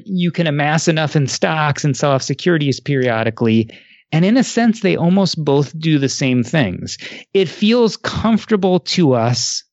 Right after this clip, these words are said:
to say, "But if you have, you know, if you're living off of dividends, or if you're living off that multifamily unit,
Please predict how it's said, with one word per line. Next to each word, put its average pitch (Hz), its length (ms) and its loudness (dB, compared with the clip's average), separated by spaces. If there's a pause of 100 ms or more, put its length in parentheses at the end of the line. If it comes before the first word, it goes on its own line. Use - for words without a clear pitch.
(200)
to 175 100 0
say, 143 380 0
"But 143 300 -2
if 156 260 -6
you 156 100 2
have, 156 480 -2 (380)
you 147 120 0
know, 139 400 0
if 156 160 -2
you're 151 180 2
living 175 260 0
off 165 160 -2
of 156 80 -4
dividends, 131 580 -2 (120)
or 143 300 0
if 135 220 -2
you're 131 160 2
living 147 340 0
off 139 400 -2 (460)
that 143 220 0
multifamily 139 720 0
unit, 135 480 2